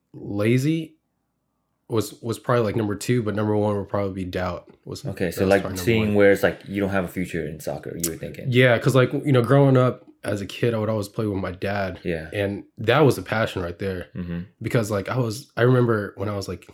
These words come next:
Speaker 1: eleven or twelve, and I was just, just, I started getting good, like, good for my age.
Speaker 2: Yeah.
Speaker 1: To where I started to play cl-, uh, club teams,
Speaker 2: Damn.
Speaker 1: and we started to travel.
Speaker 2: Mm-hmm.
Speaker 1: And then my dad, he was like, <laughs> yeah, like, my, my, my dad was,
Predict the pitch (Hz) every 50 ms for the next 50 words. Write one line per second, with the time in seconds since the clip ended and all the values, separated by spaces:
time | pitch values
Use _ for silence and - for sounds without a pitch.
0 | _ - 98 98 101 107 107 101 95 92 - - - 101 98 95 92 90 - -
1 | - 110 135 180 180 147 - - - 123 120 117 - - - - - - 139 131
2 | 123 117 117 104 98 92 95 92 104 - - 110 98 110 123 135 95 90 87 -
3 | _ - - 87 87 95 95 110 117 117 - - 98 95 101 95 95 82 87 107
4 | 117 110 92 90 - - - 98 95 85 82 82 - _ _ _ - - 110 107
5 | 107 101 98 98 98 - - 113 104 98 95 92 - - 98 92 87 87 - _
6 | _ _ - - - - 110 - 98 95 90 - - - 104 113 117 98 90 -
7 | - - - 95 90 87 87 - - _ _ - - - - - 98 95 95 -
8 | 113 104 98 92 90 - - 110 110 123 117 98 90 - - 101 95 92 95 107
9 | 104 - _ _ _ _ _ _ _ _ _ - - 104 107 104 101 98 95 90
10 | 87 104 107 117 113 107 101 - - - _ _ _ _ _ _ _ _ _ _
11 | _ _ _ - - - 120 117 113 110 107 98 90 87 - - - _ _ _
12 | _ _ _ _ _ _ _ - 143 - - - 233 - - - - - - -
13 | - - - _ - 123 127 123 113 113 113 104 - 113 120 110 127 120 113 110
14 | 110 107 107 113 110 110 120 123 123 117 117 110 107 101 - -